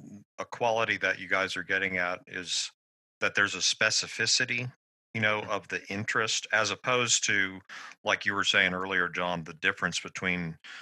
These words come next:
Speaker 1: sort of nine-ish, uh, mm,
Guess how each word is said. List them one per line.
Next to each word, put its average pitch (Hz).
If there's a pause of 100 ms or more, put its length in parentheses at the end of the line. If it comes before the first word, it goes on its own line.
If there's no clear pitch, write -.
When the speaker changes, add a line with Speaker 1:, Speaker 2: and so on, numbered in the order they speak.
(120)
Speaker 1:
sort 98
of 85
nine-ish, 92
uh, 80 (840)
mm, -